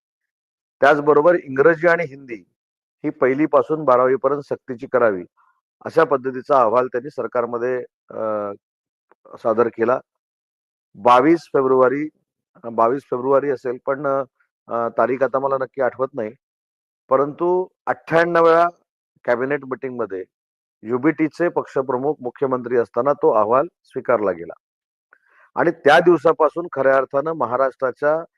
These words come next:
शिक्षण क्षेत्रामध्ये हिंदी ही पहिलीपासून सक्तीची होणार आहे, ही भूमिका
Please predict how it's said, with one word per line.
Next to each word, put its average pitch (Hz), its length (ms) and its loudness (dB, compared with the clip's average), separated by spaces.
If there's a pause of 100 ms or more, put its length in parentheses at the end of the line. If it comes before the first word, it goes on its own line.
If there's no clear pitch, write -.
(240)
शिक्षण 170 360 -4
क्षेत्रामध्ये 107 640 -4 (840)
हिंदी 139 320 -2
ही 175 160 4
पहिलीपासून 147 760 0
सक्तीची 160 520 -4
होणार 113 280 -2
आहे, 92 140 -4 (1120)
ही 170 60 6
भूमिका 135 440 2